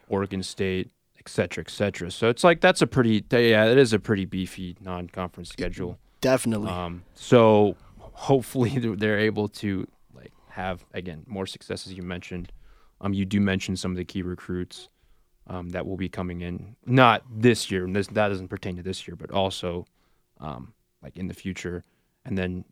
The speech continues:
Speaker 1: as you mentioned, I didn't even, I for-, completely blanked on Schartz
Speaker 2: Yeah.
Speaker 1: getting drafted. And then, of course, uh, Jake Jackson, uh, transferring.
Speaker 2: Yeah, it's gonna be a couple key losses atop the rotation. And,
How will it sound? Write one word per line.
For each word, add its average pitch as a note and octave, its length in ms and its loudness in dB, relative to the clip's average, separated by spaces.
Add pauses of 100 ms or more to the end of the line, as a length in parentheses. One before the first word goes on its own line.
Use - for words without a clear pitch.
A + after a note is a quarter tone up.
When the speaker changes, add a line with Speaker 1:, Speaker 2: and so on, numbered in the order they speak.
(140)
Speaker 1:
as F#2 200 -4
you F#2+ 60 -8
mentioned, F2+ 560 -10 (220)
I A#2 100 6
didn't D3 160 6
even, G2 300 0
I G#2+ 100 4
for-, G2+ 280 -2 (120)
completely G#2 400 -4
blanked F#2+ 380 -8
on C#2+ 160 -10
Schartz - 640 -6 (360)
Speaker 2:
Yeah. C#3+ 340 6 (140)
Speaker 1:
getting F#2 200 -6
drafted. D#2+ 480 -12
And A2+ 180 0
then, G#2 180 2
of - 160 -8
course, - 540 -8
uh, D#2 240 -4
Jake F2+ 240 -12
Jackson, F2+ 560 -10 (720)
uh, - 100 -16
transferring. C#2+ 540 -14 (560)
Speaker 2:
Yeah, B2 320 2
it's B2 160 -2
gonna G3+ 180 4
be F3 100 4
a C#3+ 60 2
couple C#3+ 240 0
key B2+ 180 -4
losses A#2 600 0
atop A2+ 280 -2
the A2+ 80 -4
rotation. G#2+ 560 -4
And, G2 220 -8